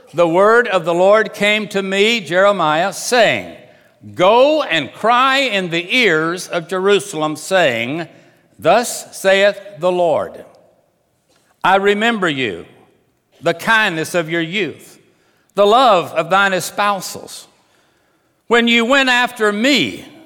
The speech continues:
in the wilderness, in a land that was not sown.'" Israel was, past tense, holiness unto the Lord, and the first fruits of his increase. "All that devour him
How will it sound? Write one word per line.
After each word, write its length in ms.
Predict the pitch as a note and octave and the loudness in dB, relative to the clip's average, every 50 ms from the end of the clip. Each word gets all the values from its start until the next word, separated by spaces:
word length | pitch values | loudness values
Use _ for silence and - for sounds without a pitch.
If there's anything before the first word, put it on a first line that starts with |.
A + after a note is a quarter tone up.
| - - | -12 -8
in 160 | D3 E3 F3 | -6 -4 -4
the 100 | E3 F3 | -2 -2
wilderness, 580 | E3+ F#3+ G#3 G#3+ F#3+ C#3+ C#3 A#2+ A2 G#2 G#2+ - | 0 2 2 0 0 -2 -4 -6 -8 -8 -6 -4
in 140 | D#3 D#3+ D3 | -2 0 0
a 80 | C#3+ | 0
land 520 | D3+ D#3+ F3 F#3+ F#3 D#3+ B2+ G#2+ G#2+ G#2+ A2+ | 0 0 0 0 0 -2 -2 -4 -6 -6 -8
that 120 | B2 B2 | -6 -6
was 160 | B2+ B2 B2 | -8 -10 -8
not 240 | C#3 C#3+ C#3+ C3+ - | -8 -8 -8 -8 -10
sown.'" 600 | - - E3 D3+ B2+ G#2+ F2 E2 - - - _ _ _ _ _ _ _ _ _ _ _ _ _ _ _ _ _ - | -12 -10 -8 -8 -8 -8 -12 -14 -20 -20 -20 _ _ _ _ _ _ _ _ _ _ _ _ _ _ _ _ _ 0
Israel 800 | D3+ E3 F3+ F#3 E3+ C3+ F#3 G3 G3+ A3+ B3 B3+ B3 A#3 F#3 - - | 0 2 2 2 0 0 0 0 2 2 2 2 0 -2 -6 -10 -16
was, 1080 | - A2 A#2+ C3 D#3 F#3+ G#3+ G#3 F3 C#3 A2+ G#2+ A2+ A2+ B2+ E3+ F3 F#3 F#3 - - - - _ | -16 -12 -6 -2 2 2 4 4 4 4 2 2 0 0 -2 -2 -6 -8 -10 -14 -16 -20 -20 _
past 400 | - - E3+ D#3+ D3+ B2 - - | -6 -4 -2 -2 -2 -2 -6 -10
tense, 460 | - C3 A#2 F#2+ G2 B2 B2+ - - - _ _ | -10 -10 -10 -10 -10 -14 -16 -18 -20 -20 _ _
holiness 680 | - - F3 G#3 F#3+ D#3 B2 G#2+ G2+ G#2+ A#2+ A#2+ - - - - | -6 -2 0 0 0 0 -2 -4 -6 -8 -8 -10 -12 -16 -14 -12
unto 260 | C3+ C3+ B2+ - D3+ | -10 -10 -10 -10 -10
the 120 | D3+ D#3 | -10 -10
Lord, 400 | D3+ D#3+ D3+ A#2 - - - _ _ _ _ _ _ _ _ _ _ _ _ | -8 -8 -10 -10 -12 -16 -20 _ _ _ _ _ _ _ _ _ _ _ _
and 180 | - F#3+ G3 E3+ | -2 -2 0 0
the 100 | F#3 F3 | 0 -2
first 400 | - - B3+ C4+ D4+ C#4 - - | 0 2 2 2 2 2 -2 -8
fruits 460 | - - C4+ A#3 E3+ C#3 C#3 - - | -4 0 0 0 0 0 -4 -10 -8
of 160 | - E3 D#3+ | -8 -6 -4
his 180 | F3 G3 F#3 F3+ | -4 -6 -6 -4
increase. 720 | G3+ G3+ F3+ D#3 - - - G2+ F2 E2+ - - - - _ _ _ _ _ _ _ _ _ _ _ _ _ _ _ - | -6 -6 -8 -8 -12 -12 -14 -14 -14 -14 -18 -20 -20 -20 _ _ _ _ _ _ _ _ _ _ _ _ _ _ _ 2
"All 480 | C#3 D3+ E3 F3 F#3 F#3+ G3 G3+ G3 | 4 6 6 6 6 6 6 4 4
that 160 | F3+ G3+ F#3+ | 2 0 -2
devour 400 | G3 F#3+ F3 F#3+ F#3+ G3 G#3 G#3 | -2 -2 0 2 2 4 2 2
him 500 | F#3+ F3 F3 G3 G#3 A3 A#3 B3 B3+ C4 | 0 -2 -2 -2 0 0 -2 -2 -6 -10